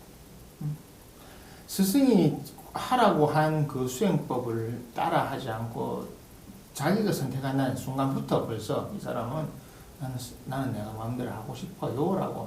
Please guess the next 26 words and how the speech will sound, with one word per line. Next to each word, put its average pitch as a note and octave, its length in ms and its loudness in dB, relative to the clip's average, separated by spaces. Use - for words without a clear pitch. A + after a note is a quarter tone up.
말한 A#2 280 -4
건데, - 580 -6
내 A#2+ 140 -2
같으면 D3 380 2
뭐라 F#3+ 220 4
하지, - 180 -2
뭐, A2 160 -6
라진 G#2 320 -2
씨 C3 160 -4
무슨 A2 400 -6
좀 G#2+ 180 -8
뭐냐, G2+ 260 -8
절대 D3+ 200 -8
안 G#2 100 -6
뭐랄 A2 180 -10
거야. - 120 -12
"오, A#2 260 -2
그대요. A2+ 360 -6
그대 B2 220 -6
의견을 G#2 420 -8
존중한다. G#2+ 500 -8
그렇게 - 260 -14
해라." - 140 -16
그 C#3 80 -8
말이 A#2+ 180 -4
뭐냐? G#2 300 -8